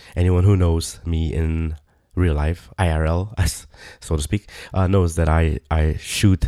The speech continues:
and love film photography. I develop it as well, um, scan it myself,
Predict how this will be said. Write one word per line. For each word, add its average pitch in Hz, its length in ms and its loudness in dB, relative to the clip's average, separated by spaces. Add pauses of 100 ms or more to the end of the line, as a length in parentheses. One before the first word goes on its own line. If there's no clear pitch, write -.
and 80 200 0
love 82 160 2 (180)
film 80 280 -2
photography. 78 720 -2
I 73 400 -2 (720)
develop 80 360 2
it - 260 -4 (580)
as 78 180 -4
well, 80 540 -2
um, 76 500 -4
scan 80 380 -2
it 76 100 -6
myself, 76 720 -4